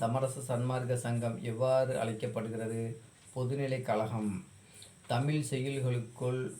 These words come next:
புகுந்துவிட்ட சமஸ்கிருத சொற்களுக்கு இணையான பொருள் தரக்கூடிய தமிழ் சொற்கள் அடங்கிய அகராதியை தொகுத்தவர் நீலாம்பிகை.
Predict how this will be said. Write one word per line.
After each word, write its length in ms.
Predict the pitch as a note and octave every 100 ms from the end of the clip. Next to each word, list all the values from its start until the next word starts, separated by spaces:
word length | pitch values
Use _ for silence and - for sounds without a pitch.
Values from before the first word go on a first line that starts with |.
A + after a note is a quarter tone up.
| -
புகுந்துவிட்ட 600 | B2+ C#3 C3+ B2+ A#2 B2+
சமஸ்கிருத 640 | A#2+ A#2+ C3 - C3+ B2 A#2+
சொற்களுக்கு 460 | B2 - B2 A#2+ A#2 A2
இணையான 380 | A#2 B2+ C3 C#3
பொருள் 320 | C3+ C3 B2+
தரக்கூடிய 440 | B2 B2 A#2+ A#2+ A#2
தமிழ் 260 | A#2 C3 B2+
சொற்கள் 440 | C#3 - - C3+ B2+
அடங்கிய 360 | A#2+ B2+ B2+ B2
அகராதியை 480 | B2 B2+ B2 B2 A#2 A#2+ - - - -
தொகுத்தவர் 560 | B2+ B2+ - C3 C3 C#3+ - - - - A#2
நீலாம்பிகை. 640 | C3+ C#3 C3 A#2+ A2